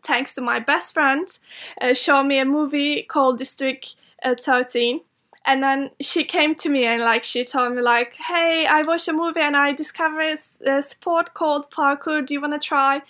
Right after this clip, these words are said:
And then we watched the movie together and I was like, "No way, that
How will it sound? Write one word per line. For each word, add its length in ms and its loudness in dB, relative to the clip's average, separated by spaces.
And 120 2
then 200 4
we 100 2
watched 300 2
the 80 -2
movie 240 -2
together 760 0
and 220 2
I 140 4
was 180 2
like, 300 0
"No 320 -2
way, 460 0
that 220 -4